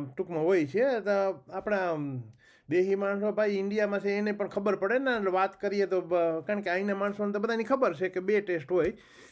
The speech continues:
એટલે એક થિયરીની ટેસ્ટ હોય અને પહેલા એ થિયરીની ટેસ્ટ દેવાની હોય અને એ થિયરીની ટેસ્ટ પાસ થાવ એટલે તમારે ડ્રાઇવિંગ, અ, લેસન ચાલુ કરી દેવાય.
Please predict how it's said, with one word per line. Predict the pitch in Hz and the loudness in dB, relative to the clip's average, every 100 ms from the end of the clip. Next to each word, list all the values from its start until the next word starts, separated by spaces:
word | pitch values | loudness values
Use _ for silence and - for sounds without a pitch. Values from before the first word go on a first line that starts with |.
| - | -2
એટલે | 247 254 | 4 6
એક | 262 269 | 6 4
થિયરીની | 277 302 285 247 214 | 0 2 2 2 0
ટેસ્ટ | 214 202 202 | 2 0 2
હોય | 240 277 | 4 6
અને | 254 240 254 262 262 | 4 4 2 4 2
પહેલા | 262 - 240 233 | 0 0 2 4
એ | 247 254 | 2 0
થિયરીની | 240 254 247 226 | 0 2 2 0
ટેસ્ટ | 202 196 175 | 0 0 2
દેવાની | 180 170 160 | 2 2 2
હોય | 170 226 233 | 0 2 2
અને | 220 220 | 0 -2
એ | |
થિયરીની | 214 220 226 226 | -2 0 0 0
ટેસ્ટ | 220 214 - | -2 -4 -2
પાસ | 220 214 - | -2 -2 -2
થાવ | 233 214 214 247 - _ _ _ _ _ - | 0 2 0 -4 -12 _ _ _ _ _ -8
એટલે | 190 220 226 | 0 2 4
તમારે | 220 208 220 220 | 2 2 2 2
ડ્રાઇવિંગ, | 180 180 202 233 214 | 2 4 2 0 2
અ, | 220 226 233 214 | 4 4 4 2
લેસન | 202 196 208 | 0 0 -2
ચાલુ | 208 170 202 | 0 2 2
કરી | 214 294 | 2 4
દેવાય. | 262 196 190 | 4 4 2